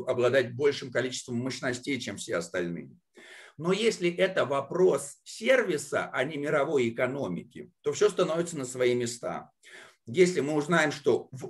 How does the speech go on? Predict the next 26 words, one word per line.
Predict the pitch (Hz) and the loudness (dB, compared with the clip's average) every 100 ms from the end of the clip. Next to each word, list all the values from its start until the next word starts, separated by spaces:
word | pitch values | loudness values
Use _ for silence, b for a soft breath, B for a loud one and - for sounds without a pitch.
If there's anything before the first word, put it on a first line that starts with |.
| 208 | 0
Uber | 226 180 180 147 107 117 - _ | 2 6 6 6 0 -2 -10 _
какой-то | - 143 165 156 139 120 | 0 0 2 0 0 -4
теперь | - 123 - 143 123 | -4 -6 0 0 0
из | 131 123 | -6 2
гендиректоров | 170 160 131 127 - - 139 165 165 | 4 4 2 2 2 0 2 2 -2
имеет | 139 135 123 123 | -4 -4 -4 -6
пятьдесят | 127 131 127 143 120 | -8 -6 0 0 2
один | 120 131 123 | 0 0 -6
процент, | 120 113 113 139 117 | -2 -2 0 -2 0
а | 113 | -2
остальные | 110 117 117 131 | 0 -2 0 -2
сорок | 123 127 127 147 | 0 0 0 6
девять, | 185 160 120 _ b b _ | 6 6 -2 _ b b _
Uber | 175 170 180 | 0 2 2
не | 165 | 0
перестанет | 143 151 147 - 156 147 90 | 0 -2 0 2 4 2 0
работать. | 95 90 92 85 - - _ _ _ b b _ | 0 0 -2 -4 -12 -20 _ _ _ b b _
Им | 127 143 151 | -2 -2 -2
как | 120 151 110 | 0 0 2
бы, | 110 85 - b b - | 2 2 -2 b b -8
и | |
если | 160 196 180 175 | 2 2 4 0
мы | 165 | 0
узнаем, | 151 143 180 175 135 | -2 0 2 4 2
что | 123 - | -4 -6
теперь | 127 131 143 156 127 | -6 -6 2 2 2